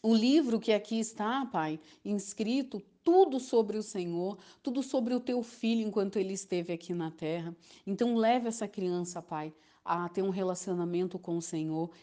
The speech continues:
e a se desenvolver em Ti. Visita cada um desses pequenos, Pai, e fortalece a fé de cada uma dessas crianças. Eu te peço em nome do Senhor Jesus, meu Deus,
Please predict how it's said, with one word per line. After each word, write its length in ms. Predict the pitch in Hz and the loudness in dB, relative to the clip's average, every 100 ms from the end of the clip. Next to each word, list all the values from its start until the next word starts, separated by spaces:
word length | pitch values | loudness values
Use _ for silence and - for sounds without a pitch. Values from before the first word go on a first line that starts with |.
| - | -4
e 80 | 180 | -2
a 60 | |
se 120 | 170 175 | -2 -6
desenvolver 600 | 160 170 170 170 160 160 | -6 -4 -2 -4 -2 -2
em 180 | 156 | -2
Ti. 420 | 156 - 156 156 156 - - | -6 -10 -8 -8 -10 -16 -2
Visita 580 | 185 208 185 247 - 220 | 2 2 2 0 0 -2
cada 380 | - 196 185 | -2 0 0
um 140 | 175 185 | -2 -2
desses 360 | 175 175 180 | -6 -8 -12
pequenos, 600 | - 170 170 147 143 143 | -12 -10 -6 -4 -6 -8
Pai, 260 | - 139 139 - - - | -6 -6 -8 -14 -20 -14
e 60 | 190 | -8
fortalece 840 | - 220 220 208 185 196 214 214 | 0 0 2 0 2 0 0 -4
a 60 | 185 | -8
fé 340 | - 208 220 | -2 2 2
de 140 | 196 | 0
cada 260 | - 190 180 | -6 -6 -4
uma 220 | 170 165 | -4 -4
dessas 400 | 160 160 160 - | -4 -6 -8 -12
crianças. 580 | - 151 143 143 151 - - - - | -12 -10 -10 -12 -16 -20 -20 -12 -8
Eu 80 | |
te 140 | 175 - | -8 -4
peço 320 | 202 214 - | -2 -2 0
em 80 | 214 | 0
nome 480 | 202 202 233 311 240 | 0 2 4 4 2
do 160 | 208 | -2
Senhor 400 | 214 208 196 185 | -6 -4 -2 -2
Jesus, 540 | 175 175 151 143 135 143 | -2 -6 -10 -12 -12 -12
meu 100 | 135 | -12
Deus, 300 | 135 135 | -12 -12